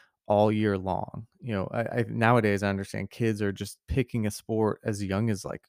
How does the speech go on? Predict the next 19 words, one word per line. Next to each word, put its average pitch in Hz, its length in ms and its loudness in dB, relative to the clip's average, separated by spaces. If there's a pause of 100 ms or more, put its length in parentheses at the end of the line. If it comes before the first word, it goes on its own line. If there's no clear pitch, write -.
(100)
first - 320 -2
or 104 40 -2
second - 340 -4
grade, 98 380 0 (300)
and 113 100 0
they 110 100 8
just 90 180 -4
focus 107 460 -2
on 101 100 0
that 95 140 -2
one 98 160 0
sport, - 400 -2
and 95 80 -2
they 87 40 0
don't 92 160 0
play 104 200 -2
anything 92 320 -2
else, 87 300 0
and 98 140 -4